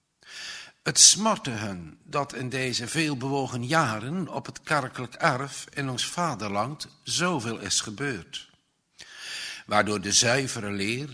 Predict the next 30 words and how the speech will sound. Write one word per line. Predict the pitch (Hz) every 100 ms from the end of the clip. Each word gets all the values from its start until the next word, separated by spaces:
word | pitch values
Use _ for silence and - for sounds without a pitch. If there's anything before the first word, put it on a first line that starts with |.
| -
die | 135
naar | 135 135
de | 127
godzaligheid | 131 120 135 139 165 165 147 139 139 -
is | - 123 127 -
in | - 127
de | 110
meeste | 107 120 147 - 123
plaatsen | - 120 117 110 - 110 104 -
niet | 110 131 160 -
meer | 131 131 87
werd | - 110 117 -
verkondigd. | 110 - 113 98 78 78 - - - _ _ _ _ _ _ - - - - -
Het | 110 110
optreden | 143 - 147 151 147 165
van | 143 135
dominee | 135 139 131 123
H. | 110 131 147
de | 104 -
Kok, | 135 147 - - - - _ _
onder | 135 120 110
andere | - 135 120 107 104
predikant | - 131 117 110 - 131 104 - -
te | 113 -
Ulrum, | 101 110 120 151 208 208 - - - - - -
en | - 170 156 135
van | 135 127
dominee | 143 123 123 113 101 - _ _
L | 156 147
G | 113